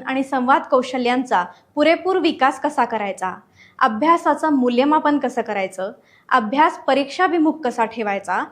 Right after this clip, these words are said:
आणि एकंदरीतच या सर्व प्रक्रियेत संयम कसा टिकवून ठेवायचा, या बाबींसंबंधी मार्गदर्शन करण्यात द युनिकच्या प्राध्यापकांनी विशेष नैपुण्य मिळवलेलं आहे. आता तुम्हाला हे माहीतच असेल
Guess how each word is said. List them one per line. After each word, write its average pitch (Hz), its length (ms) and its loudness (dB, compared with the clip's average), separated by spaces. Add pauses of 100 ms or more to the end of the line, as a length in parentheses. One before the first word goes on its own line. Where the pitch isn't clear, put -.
(240)
आणि 285 260 0
एकंदरीतच 247 880 2
या 262 140 4
सर्व 277 340 2
प्रक्रियेत 277 920 -2
संयम 285 480 2
कसा 415 240 0
टिकवून 247 360 -6
ठेवायचा, 220 520 -2 (320)
या 302 160 6
बाबींसंबंधी 254 840 0
मार्गदर्शन 233 680 -2
करण्यात 226 380 -2 (380)
द 233 80 -2
युनिकच्या 294 560 2
प्राध्यापकांनी 247 880 0 (160)
विशेष 285 360 0
नैपुण्य 277 440 2
मिळवलेलं 214 440 0
आहे. 180 320 -8 (800)
आता 320 240 2
तुम्हाला 370 420 2
हे 359 160 0
माहीतच 320 500 0
असेल 240 380 0